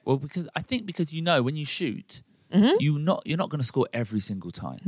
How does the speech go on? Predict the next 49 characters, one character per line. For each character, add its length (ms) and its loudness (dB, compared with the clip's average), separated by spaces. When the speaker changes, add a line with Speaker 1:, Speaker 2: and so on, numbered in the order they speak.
Speaker 2:
も 200 8
ち 160 0
ろ 120 2
ん、 60 4
シ 140 4
ュ 60 6
ー 20 2
ト 140 4
を 20 8
打 40 6
っ 40 2
た 100 0
と 100 2
こ 120 2
ろ 100 6
で、 420 2
い 80 4
つ 140 2
も 100 6
得 220 2
点 240 2
で 100 4
き 140 2
る 180 2
と 120 4
は 40 4
限 240 4
り 80 2
ま 80 0
せ 80 -6
ん。 60 2
も 100 8
ち 100 0
ろ 100 4
ん 40 4
そ 140 4
う 20 2
で 80 -8
す。 100 -10
ど 120 4
ん 40 4
な 80 4
ス 120 0
ポ 80 4
ー 20 6
ツ 80 -6
で 60 -2
も 100 -2
ね。 160 2